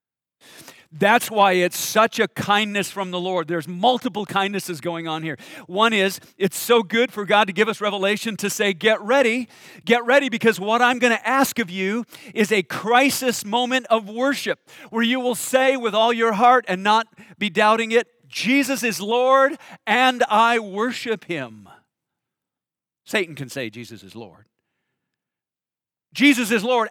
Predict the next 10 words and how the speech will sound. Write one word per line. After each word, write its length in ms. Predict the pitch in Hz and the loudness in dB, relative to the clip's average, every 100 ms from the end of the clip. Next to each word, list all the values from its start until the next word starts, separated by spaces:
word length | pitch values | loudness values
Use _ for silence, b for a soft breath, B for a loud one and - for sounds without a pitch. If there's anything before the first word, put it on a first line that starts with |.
| - | -2
and 360 | 294 285 262 | 0 2 2
I 260 | 240 269 262 | 4 6 4
love 320 | 254 262 277 | 4 4 4
it 160 | 226 - _ 160 | 2 0 _ -6
that 120 | 156 | -6
he's 160 | 139 127 | -6 -10
Lord. 360 | 123 101 76 _ _ _ | -14 -18 -20 _ _ _
I 160 | 196 233 | 2 2
worship 520 | 226 302 285 269 - | 2 0 0 -2 -6
him." 300 | 160 104 82 | -8 -10 -14